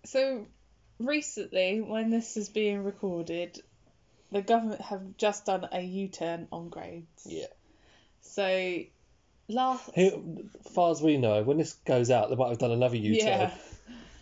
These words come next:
Speaker 1: So last Thursday, when A-level students got their results, they were given an algorithm grade,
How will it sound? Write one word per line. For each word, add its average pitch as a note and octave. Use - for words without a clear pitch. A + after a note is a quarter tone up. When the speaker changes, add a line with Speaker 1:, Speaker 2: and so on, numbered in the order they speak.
Speaker 1:
So A#3
last C#4
Thursday, A3+
when G3+
A-level G#3+
students F#3+
got -
their F3+
results, -
they G3+
were G3
given G3
an F#3+
algorithm G3+
grade, F3